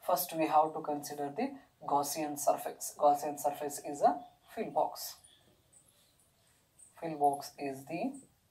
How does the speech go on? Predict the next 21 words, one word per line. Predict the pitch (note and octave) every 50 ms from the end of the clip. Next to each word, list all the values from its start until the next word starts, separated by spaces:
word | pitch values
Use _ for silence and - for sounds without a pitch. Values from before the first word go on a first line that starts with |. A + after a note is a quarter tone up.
| _ _ _ _ _ _ _ _ _ _ _ _ _ _ _ _ _ _ _ _ _ _ _ _ _ _ _ _ _ _ _ _ - -
Gaussian | D3+ C#3 - - D3+ C#3 C3+ C3 -
surface. | D3 C#3 - - - - - - - - - - _ _ - - _ _ _ _ _ _ _ _ _ _ _ _ _ _ _ _ _ _ _ _ _ _ _ _ _ _ _ _ _ _ _ _ _ _ _ _ _ _ _ _ _ _ _ _ _ _ _ _ _ _ _ _ _ _ _ _ _ _ _ E3+
Gaussian | E3+ - - - - D#3 F#3+ A#3+ C4 C4+ - - _ _ _ _ _ _ _ _ _ _ _ _ _ _ _ _ _ _ _ _ _ _ _ _ _ _ _ - - -
surface. | D3 C#3 - - - - - - - - - - - - - - F#3
Okay. | - - - - - - - - - -
So | - G3+
ಹಾಗಾದ್ರೆ | G3 A3 A3 A3 A3 A3 F#3+
ಇದು | E3 D#3+
Gaussian | E3 E3+ E3+ - A3+ A3+ A3+ -
surface | G#3+ G3+ - G#3 G3 G3 - E3+
ಆಯ್ತಂದ್ರೆ | D#3+ - D3 C#3+ D3 F3 G#3+ G#3+ A3
this | G#3 - A3+
is | A3 A3+
the | A3 - G#3
point | G3+ G3 G3+ G3 - - -
P, | G3 G3+ C4 C4 - - - - - _ _ - D#3 D3 D3
right? | E3 A3+ C4+ C4 - - - _ _ _ -
We | E3+ D#3+ E3
have | F3 F3+ F3+
to | F3+ - -
find | E3+ D#3 D3